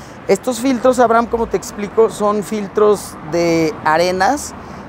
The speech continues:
Es aquí donde tú tienes un residuo de pintura, no sabes si tirarlo al drenaje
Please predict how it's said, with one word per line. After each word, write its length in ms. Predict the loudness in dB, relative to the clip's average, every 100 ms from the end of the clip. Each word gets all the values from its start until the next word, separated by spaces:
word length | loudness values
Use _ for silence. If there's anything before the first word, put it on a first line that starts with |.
| -4
Es 140 | 0
aquí 200 | 2 2
donde 240 | 2 2 0
tú 540 | 0 2 4 4 2 -2 -14 -16 -16 -16 2
tienes 320 | 4 4 4
un 160 | 2 4
residuo 400 | 2 2 0 2
de 100 | 2
pintura, 640 | -2 -8 -4 -2 2 0
no 200 | 0 -4
sabes 540 | -2 0 2 0 -6 -12
si 220 | -12 -10
tirarlo 460 | -6 -2 -2 2
al 120 | 0 0
drenaje 680 | -4 -2 0 -2 -4 -6